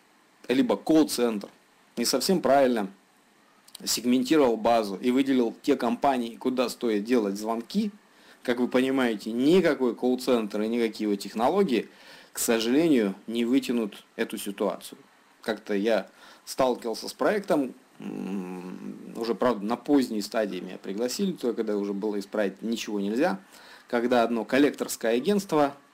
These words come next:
а опять же ситуация, а, услуги, которая заказывается нерегулярно, и поэтому сложно выделить те компании,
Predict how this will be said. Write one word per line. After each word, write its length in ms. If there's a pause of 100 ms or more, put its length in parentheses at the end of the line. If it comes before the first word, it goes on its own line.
(720)
а 160
опять 280
же 140
ситуация, 720 (280)
а, 540
услуги, 500
которая 580 (140)
заказывается 800
нерегулярно, 1000 (1200)
и 100
поэтому 720
сложно 440
выделить 520 (100)
те 160
компании, 640